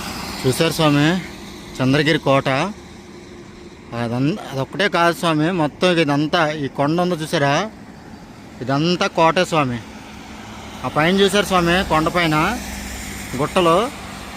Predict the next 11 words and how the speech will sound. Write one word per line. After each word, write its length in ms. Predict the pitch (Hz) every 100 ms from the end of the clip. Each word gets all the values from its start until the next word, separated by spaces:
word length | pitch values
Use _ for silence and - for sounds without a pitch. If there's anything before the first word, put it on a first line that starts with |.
| - - 135
అవన్నీ 320 | 147 165 202
కూడా 260 | 196 202
కోటలాగే 760 | 214 180 170 175 190 190 196 196
మలిచారు 420 | 175 165 160 156
స్వామి. 260 | 139 120 113
ఇదిగోండి 960 | 104 - - - - - - 165 190
స్వామి, 220 | 175 147
కోట 300 | 123 139 151
గోడలు 500 | 156 143 147 156 131 123
చూశారు 220 | 160 190
స్వామి, 400 | 160 160 170 240